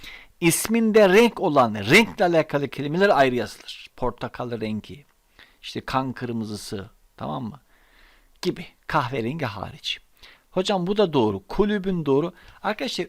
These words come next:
üçgen, dörtgen, dikdörtgen benim bildiğim bunlar bitişik olması lazım. Yani bunlar artık kalıplaşmış. Başbakan gibi, başsavcı gibi yani. Bunları, e, bitişik yazmamız lazım diye düşünüyorum.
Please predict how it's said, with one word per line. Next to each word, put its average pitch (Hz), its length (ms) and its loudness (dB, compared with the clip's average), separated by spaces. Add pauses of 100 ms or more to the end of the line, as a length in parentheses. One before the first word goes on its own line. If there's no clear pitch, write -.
(120)
üçgen, 170 800 -4
dörtgen, 165 800 0
dikdörtgen 151 840 -2
benim 185 360 0
bildiğim 127 320 0
bunlar 175 320 -2
bitişik - 300 -4
olması 151 380 -2
lazım. 123 120 -4
Yani 151 120 -6
bunlar 190 200 -2
artık 185 220 -4
kalıplaşmış. 170 680 -6
Başbakan 156 600 0
gibi, 104 240 -4
başsavcı 143 540 0
gibi 113 240 -2
yani. 98 400 -12 (580)
Bunları, 165 500 -4 (400)
e, 123 380 0
bitişik - 380 -2
yazmamız 117 500 0
lazım 98 340 0
diye 98 200 -10
düşünüyorum. 180 480 0